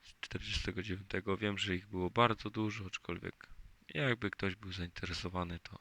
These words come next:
nap-, napisz w komentarzu. Odezwij się na ins-,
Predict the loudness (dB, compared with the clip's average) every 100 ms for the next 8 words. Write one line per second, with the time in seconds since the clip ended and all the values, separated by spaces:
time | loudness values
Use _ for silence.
0 | -16 -4 -4 -4 _ _ _ _ -20 -20
1 | -20 -6 2 2 4 0 2 0 2 2
2 | 2 0 -8 -12 _ -20 -20 -20 -20 -20
3 | -20 -20 _ _ -20 -20 _ _ _ _
4 | _ -14 -2 2 2 2 2 4 4 2
5 | -2